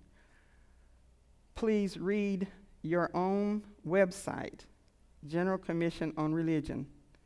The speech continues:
and you will find a clear explanation of what C R T is. And know that it's not being taught in your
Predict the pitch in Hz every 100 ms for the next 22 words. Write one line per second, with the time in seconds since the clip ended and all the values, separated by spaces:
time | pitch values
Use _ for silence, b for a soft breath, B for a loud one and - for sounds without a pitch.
0 | b b b b 151 156 175 170 165 160
1 | 151 147 131 135 127 - - - - -
2 | 220 202 156 - 156 - 151 143 151 147
3 | - 135 147 156 - - 160 156 139 139
4 | 143 - 156 143 - - - b b -
5 | 156 190 190 156 156 165 170 175 175 151
6 | 156 143 - 143 135 147 143 139